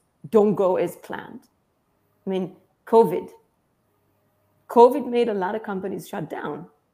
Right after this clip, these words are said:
but those that had,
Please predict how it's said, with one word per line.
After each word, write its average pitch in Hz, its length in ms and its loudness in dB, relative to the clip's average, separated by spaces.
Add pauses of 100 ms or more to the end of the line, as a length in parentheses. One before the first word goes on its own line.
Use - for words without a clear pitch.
(560)
but 131 260 -8
those 233 560 2 (380)
that 196 200 -2
had, 196 380 -2